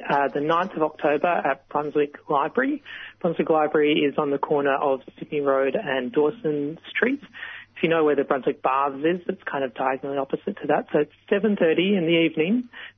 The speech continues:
next Tuesday at Brunswick Library. Come along, it's free. Um, we'll be having a chat with Ian and Melinda. You can ask your own questions, um, ask questions about the history, about the process of doing the research.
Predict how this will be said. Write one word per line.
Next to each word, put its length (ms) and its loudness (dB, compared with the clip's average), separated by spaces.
next 220 -2
Tuesday 420 2
at 120 -8
Brunswick 420 -2
Library. 540 0
Come 120 2
along, 440 2
it's 140 -2
free. 480 0
Um, 460 -2
we'll 120 2
be 180 0
having 300 2
a 100 2
chat 380 -2
with 160 2
Ian 240 2
and 100 -2
Melinda. 340 2
You 160 2
can 140 -2
ask 300 -2
your 120 2
own 240 -2
questions, 760 -6
um, 600 0
ask 220 -2
questions 380 -4
about 300 0
the 80 0
history, 720 0
about 300 -2
the 40 -6
process 580 -2
of 220 -2
doing 240 0
the 120 -2
research. 640 0